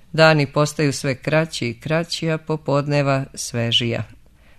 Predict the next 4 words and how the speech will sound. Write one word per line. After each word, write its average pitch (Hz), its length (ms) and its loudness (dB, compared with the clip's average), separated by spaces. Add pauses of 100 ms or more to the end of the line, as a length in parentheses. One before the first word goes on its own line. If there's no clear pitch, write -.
(160)
Ajkuna 139 540 2
ulazi 131 580 0
u 143 140 -2
autobus. 123 800 -4